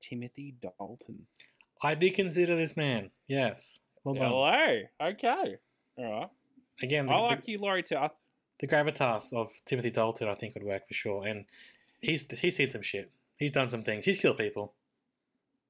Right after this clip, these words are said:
Speaker 1: Uh, he, he sure has. He
Speaker 2: On
Speaker 1: sure
Speaker 2: screen.
Speaker 1: has. I just love the i-, <laughs> yeah. I just love the idea of an older James Wan playing Alfred 'cause, you know, Alfred's backstory.
Speaker 2: Yeah,
Speaker 1: being
Speaker 2: for
Speaker 1: Florence
Speaker 2: sure.
Speaker 1: Pike.
Speaker 2: Yeah,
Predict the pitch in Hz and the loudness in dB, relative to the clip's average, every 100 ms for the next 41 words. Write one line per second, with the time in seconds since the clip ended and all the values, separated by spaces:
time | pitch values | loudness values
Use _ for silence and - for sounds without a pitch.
0 | _ 123 147 185 165 139 - 165 117 113 | _ -8 -4 -4 -4 -8 -6 -4 -4 -6
1 | 92 - 131 135 123 110 101 - 113 190 | -10 -12 -4 -2 -2 -4 -6 -6 0 0
2 | 202 - 156 147 139 127 117 _ _ _ | -2 -2 -4 0 -2 -2 -6 _ _ _
3 | 123 - - - _ _ _ _ 175 175 | -10 -4 -4 -4 _ _ _ _ -2 0
4 | 175 151 135 120 120 120 117 113 123 123 | 0 0 -2 0 2 2 0 0 0 -2
5 | 123 113 113 117 120 120 - 120 113 117 | -4 -4 -4 -4 -4 -4 -4 -4 -4 -4
6 | 123 131 131 127 110 - 107 113 _ _ | -4 -6 -8 -8 -8 -8 -8 -10 _ _
7 | _ _ 110 110 107 - 110 - 120 117 | _ _ -16 -14 -14 -10 -10 -10 -8 -4
8 | 120 131 110 - 117 117 101 110 113 - | 0 2 2 -2 -2 -2 -2 -8 -14 -10
9 | 113 107 98 | -6 -4 -6